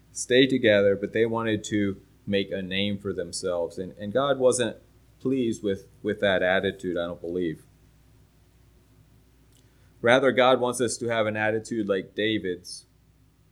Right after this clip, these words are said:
along with some of the other men that we read about in the Bible. We know that Moses was a very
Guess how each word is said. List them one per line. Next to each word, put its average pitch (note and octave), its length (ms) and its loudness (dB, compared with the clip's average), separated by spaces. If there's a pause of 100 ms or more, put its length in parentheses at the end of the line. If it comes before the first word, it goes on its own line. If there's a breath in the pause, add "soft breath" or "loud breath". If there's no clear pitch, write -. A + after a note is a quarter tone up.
(640)
along G2+ 300 -4
with G2+ 140 -2
some A2 180 -8
of G2+ 60 -4
the G#2 120 -2
other G#2+ 180 -2
men F#2+ 260 -8
that F2+ 100 -10
we F#2+ 100 -6
read F#2+ 200 -6
about F#2 300 -6
in F#2+ 60 -10
the F#2 80 -10
Bible. F#2+ 320 -4
We F#2+ 120 -8
know G2 320 -6 (1120 soft breath)
that A#2+ 220 -2
Moses C#3 440 2
was B2+ 460 2
a A#2+ 80 -6
very A#2 500 -4